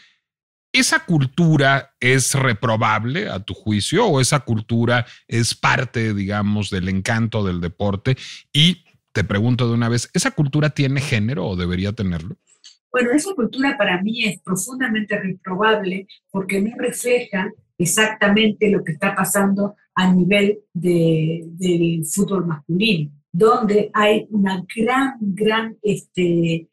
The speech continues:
Speaker 2: persecución contra los homosexuales, muchos de los cuales se han suicidado, porque al no poder establecer su condición de homosexual en un mundo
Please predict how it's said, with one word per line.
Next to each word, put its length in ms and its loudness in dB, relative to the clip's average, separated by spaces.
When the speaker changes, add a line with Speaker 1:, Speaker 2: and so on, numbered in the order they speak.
Speaker 2:
persecución 920 0
contra 340 0
los 180 -6
homosexuales, 720 -4
muchos 280 0
de 100 2
los 200 -2
cuales 340 0
se 80 -4
han 160 -2
suicidado, 800 -4
porque 440 -10
al 180 2
no 180 0
poder 540 0
establecer 960 -2
su 200 -4
condición 680 0
de 80 -6
homosexual 800 -6
en 180 0
un 260 0
mundo 360 -2